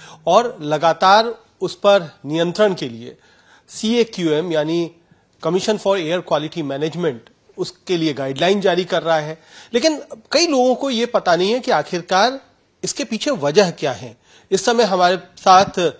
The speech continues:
सीएक्यूएम के मेंबर टेक्निकल एसटी अत्रे साहब हैं।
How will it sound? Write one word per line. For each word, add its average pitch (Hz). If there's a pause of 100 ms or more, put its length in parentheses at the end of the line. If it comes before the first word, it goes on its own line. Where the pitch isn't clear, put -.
(320)
सीएक्यूएम 196
के 175
मेंबर 156
टेक्निकल 202 (320)
एसटी 170
अत्रे 143
साहब 180
हैं। 196